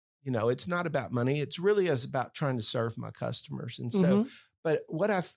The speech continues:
Speaker 1: was just so frustrating because I couldn't help these people find a job. So then fast forward. So it was always just a little uncomfortable because I would,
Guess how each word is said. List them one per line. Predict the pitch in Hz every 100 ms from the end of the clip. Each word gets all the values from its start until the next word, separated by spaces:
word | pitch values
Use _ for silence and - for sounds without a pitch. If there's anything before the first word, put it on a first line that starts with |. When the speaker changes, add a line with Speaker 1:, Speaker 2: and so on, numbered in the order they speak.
| -
Speaker 1:
was | 156 208
just | 220 196
so | 214
frustrating | 190 254 302 - 123 104
because | 107 - 127
I | 117
couldn't | - 202 - 147
help | 165 160
these | 127 120
people | - - 123
find | - 107 107
a | 104
job. | - 104 101 123 _ _ - - - -
So | - 180
then | 160 170 160
fast | 160 160 190 -
forward. | 143 127 135 143
So | 214 180
it | 165
was | 196
always | 214 240 220
just | - 202
a | 202
little | 196 185
uncomfortable | 170 160 190 175 - 120 95 -
because | 123 - 143 143
I | 131
would, | 127